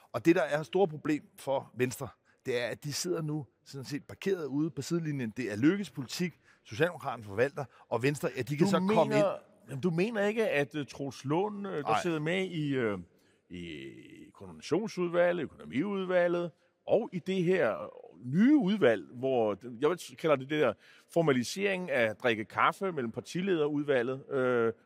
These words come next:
Speaker 2: regeringsledelsen, tror jeg ovenikøbet, det hedder. Det er jo en, det er jo et, et, et, øh, det er jo re-, regeringssamarbejde. Hvad, hvad, hvad, hvad kalder de det? De kalder det samarbejde. Hvad kalder de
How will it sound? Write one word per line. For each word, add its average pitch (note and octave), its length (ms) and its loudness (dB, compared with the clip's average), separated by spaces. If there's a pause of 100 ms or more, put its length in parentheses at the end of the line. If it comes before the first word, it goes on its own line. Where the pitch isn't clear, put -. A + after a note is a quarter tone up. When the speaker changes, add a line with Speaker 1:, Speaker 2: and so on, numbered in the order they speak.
Speaker 2:
regeringsledelsen, D#3+ 880 4
tror E3 140 -6
jeg D#3 80 2
ovenikøbet, D3 300 -2
det D#3 60 0
hedder. D3+ 120 4
Det - 280 -18
er - 40 -6
jo C#3+ 80 4
en, B2 140 2 (340)
det C3 60 0
er - 20 4
jo C3+ 80 4
et, A2+ 200 4
et, A2+ 240 -2
et, G2+ 140 -4
øh, G#2+ 220 2 (320)
det F2+ 180 -14
er B2+ 40 -2
jo A#2 100 -2
re-, E2 380 -12
regeringssamarbejde. D3+ 840 -2
Hvad, C3+ 100 -4
hvad, D#3 240 0
hvad, F#3 180 0
hvad E3+ 200 -8
kalder F3+ 200 -4
de E3 100 -12
det? D#3 180 -12
De E3 60 -16
kalder F3 220 0
det D3+ 80 -14
samarbejde. C3+ 540 2
Hvad C#3 100 -6
kalder D3+ 220 -6
de D3 60 -14